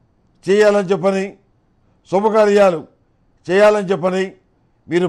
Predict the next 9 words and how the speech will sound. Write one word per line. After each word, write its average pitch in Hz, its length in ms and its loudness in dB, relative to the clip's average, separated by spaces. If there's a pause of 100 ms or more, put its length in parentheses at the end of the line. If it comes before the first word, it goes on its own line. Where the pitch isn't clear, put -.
భావిస్తారు. 180 580 0 (540)
అదేవిధంగా 196 680 2 (520)
చేయగలుగుతారు. 156 680 -6 (3000)
రాజకీయ 202 500 2
సంబంధాల 208 420 2
విషయాలు, 208 320 2 (1900)
విద్యా 160 300 0 (120)
సంబంధాల 208 440 0
విషయాలు 202 340 2